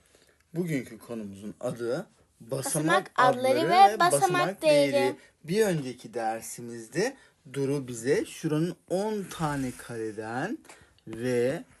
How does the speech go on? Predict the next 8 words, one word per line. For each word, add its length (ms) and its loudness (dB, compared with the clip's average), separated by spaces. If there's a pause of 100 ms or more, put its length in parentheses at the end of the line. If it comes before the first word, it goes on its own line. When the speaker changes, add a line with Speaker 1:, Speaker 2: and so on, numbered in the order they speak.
(220)
Speaker 1:
buranın 360 -4
da 80 -4
onu 320 -6
güzel 360 -6
yazamadım. 680 -8 (220)
Orayı 280 -4
hemen 400 -12
düzeltelim. 720 -4